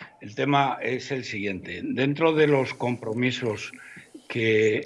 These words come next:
este, eh, sátrapa, guerra civilista y traidor a España, eh, tomó con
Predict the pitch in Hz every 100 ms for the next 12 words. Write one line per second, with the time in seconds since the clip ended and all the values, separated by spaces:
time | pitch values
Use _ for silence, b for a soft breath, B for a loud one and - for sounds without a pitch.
0 | - 123 117 - 120 120 113 113 120 -
1 | - 123 117 113 107 104 104 107 - -
2 | 120 120 117 117 117 110 107 104 - 104
3 | 101 120 - 120 117 104 104 101 117 113
4 | - 123 120 113 110 - B B B -
5 | 113 - 117 139 135 120 117 110